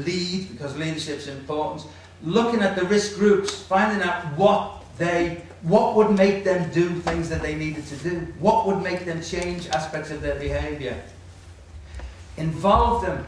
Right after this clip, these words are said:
involve the groups at risk in the delivery, make partnerships, and use the media. So,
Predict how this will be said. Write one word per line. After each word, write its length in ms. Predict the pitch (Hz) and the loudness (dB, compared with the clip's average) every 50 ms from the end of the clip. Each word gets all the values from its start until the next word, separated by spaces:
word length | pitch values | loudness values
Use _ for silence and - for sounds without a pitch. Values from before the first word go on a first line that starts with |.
| - - - - - | -14 -16 -12 -10 -8
involve 560 | 151 156 - - - 190 208 214 226 226 - - | -6 -6 -6 4 6 6 6 6 4 4 2 2
the 100 | - - - | 2 0 0
groups 300 | - - 180 175 175 175 | 0 0 0 0 0 -2
at 140 | 170 160 151 | -4 -6 -6
risk 360 | 151 151 143 - - - - - - | -6 -6 -6 -6 -8 -10 -12 -14 -14
in 220 | 139 147 147 143 143 | -12 -10 -10 -10 -10
the 120 | 135 135 | -12 -12
delivery, 720 | - - 131 131 143 170 220 226 226 226 226 226 226 208 - - - - - - - - - - - - - - - - | -8 -6 -6 -4 0 0 0 0 0 0 -2 -2 -2 -4 -4 -4 -4 -4 -4 -8 -12 -12 -16 -18 -18 -20 -20 -20 -18 -8
make 320 | - 180 185 185 185 - | -4 -2 -2 -2 -2 -2
partnerships, 880 | - 190 180 180 180 180 170 160 - 175 165 165 165 165 - - - - - - - - - | -2 -2 -2 -2 -2 -4 -6 -6 -6 -2 -2 -2 -2 -4 -10 -12 -14 -16 -18 -20 -20 -10 -8
and 160 | 165 190 190 | -2 2 2
use 260 | 202 233 233 - - | 2 2 2 0 -2
the 80 | 202 202 | 0 0
media. 720 | 196 190 175 180 190 202 208 185 165 165 170 180 - 113 - - - - - - - - - - - - - - - - - - - - - - - - - - - - - - | 0 0 0 0 2 4 4 2 2 0 -2 -4 -4 -4 -8 -14 -18 -20 -20 -20 -20 -20 -20 -20 -20 -20 -20 -20 -20 -20 -20 -20 -20 -20 -20 -20 -20 -20 -20 -20 -20 -20 -20 -18
So, 520 | - - - 156 151 156 - - - - | -16 -12 -8 -4 -2 -2 -2 -2 -6 -8